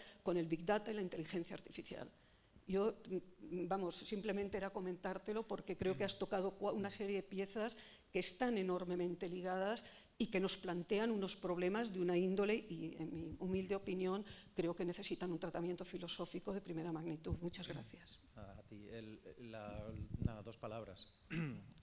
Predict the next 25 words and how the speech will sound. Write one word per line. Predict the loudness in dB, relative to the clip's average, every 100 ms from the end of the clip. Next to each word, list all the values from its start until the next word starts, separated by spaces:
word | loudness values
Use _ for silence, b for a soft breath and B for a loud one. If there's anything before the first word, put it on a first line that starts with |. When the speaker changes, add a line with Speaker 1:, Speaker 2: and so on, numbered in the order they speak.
| -12
Speaker 2:
Eh, | -8 -8 -8 -6 -6 -8 -18 -18 -12
eh, | -10 -4 2 10 10
precisamente | 10 0 0 0 -2 -2 -2
la, | -2 0 6 6 6 -6 -14 -12
la | -10
motivación | -10 -12 -12 -10 -12 -10 -8 -6 -8 -10 -10 -12 -12
de | -12
la | -10 -10
analogía | -10 -12 -12 -10 -12 -14 b b b _
tiene | -12 -10 -8
que | -8
ver | -8 -10 -14 _ B B B
con | -14 -8
la | -8
fundamentación | -8 -10 -10 -12 -14
filosófica | -14 -14 -12 -14 -12
que |
yo | -12
he |
tratado | -12 -12 -12
de |
hacer | -12 -14
de |
la | -14
enseñanza, | -14 -14 -16 -18